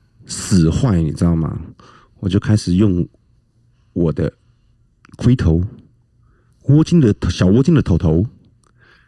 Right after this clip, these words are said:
去撞他的奶头。“嗯，你不要这样啊。”我说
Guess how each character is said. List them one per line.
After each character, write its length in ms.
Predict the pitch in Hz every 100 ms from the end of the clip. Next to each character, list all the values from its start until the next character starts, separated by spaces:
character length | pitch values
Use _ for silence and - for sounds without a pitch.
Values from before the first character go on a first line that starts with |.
| _ _ -
去 240 | - 202 - _ _ _ _ _ _ _ _
撞 220 | - 101
他 160 | 85 90
的 200 | 85 - _ _
奶 180 | 95 78
头。 220 | - - 87 - _ _ _ _ _ _ _ _ - -
“嗯， 480 | 117 180 247 220 139
你 80 | 104
不 100 | 131
要 80 | 170
这 140 | 233
样 160 | 196 120
啊。” 260 | 90 - - _ _ - _ _ - _ -
我 140 | 85
说 100 | 85